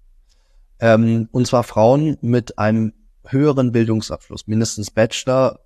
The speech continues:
Master, ähm, und ein paar mit Doktortitel.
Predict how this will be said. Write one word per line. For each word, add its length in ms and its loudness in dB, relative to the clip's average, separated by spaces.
Master, 880 0
ähm, 400 -4
und 180 -12
ein 80 -10
paar 220 -2
mit 140 -2
Doktortitel. 680 -10